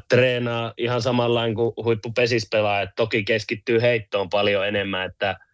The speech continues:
se heitto lähtee mistä tahansa asennosta ja näin. Ö, sitten taas pesäpalloilijat,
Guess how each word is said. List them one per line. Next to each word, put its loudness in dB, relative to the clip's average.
se -2
heitto 2
lähtee 0
mistä 0
tahansa 0
asennosta 0
ja 2
näin. 0
Ö, 2
sitten 0
taas 0
pesäpalloilijat, 2